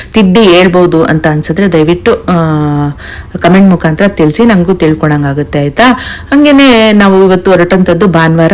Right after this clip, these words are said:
ಬೇಜಾರಾಗ್ತಿತ್ತು ಅಂತ ಅಂದ್ಬಿಟ್ಟು ಒಂದ್ ಬೀಚ್ ಇದೆ ಇಲ್ಲಿ, ಹಾಫ್ ಮೂನ್ ಬೇ ಅಂತ ಅದ್ರ ಹೆಸರಂತೆ. ನಮ್ಮ ಮಗಳಿರೋ ಮನೆ ಕಡೆಯಿಂದ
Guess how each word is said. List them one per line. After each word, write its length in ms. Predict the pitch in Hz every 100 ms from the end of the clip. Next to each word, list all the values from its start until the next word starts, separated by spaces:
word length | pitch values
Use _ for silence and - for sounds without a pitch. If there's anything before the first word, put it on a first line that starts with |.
| 202
ಬೇಜಾರಾಗ್ತಿತ್ತು 960 | 170 175 190 175 - 160 - 156 -
ಅಂತ 180 | 156 156
ಅಂದ್ಬಿಟ್ಟು 640 | 151 151 151 226 185 175 - - -
ಒಂದ್ 200 | 208 202
ಬೀಚ್ 320 | 190 277 262
ಇದೆ 240 | 202 175 165
ಇಲ್ಲಿ, 280 | 160 165 170
ಹಾಫ್ 420 | 151 190 202 -
ಮೂನ್ 260 | 190 190
ಬೇ 200 | 156 160
ಅಂತ 200 | 160 156
ಅದ್ರ 220 | 190 165 160
ಹೆಸರಂತೆ. 560 | 156 175 165 175 277
ನಮ್ಮ 380 | 311 262 220 214 202 196 - - - 202
ಮಗಳಿರೋ 380 | 202 226 214
ಮನೆ 240 | 208 185 180
ಕಡೆಯಿಂದ 360 | 175 170 170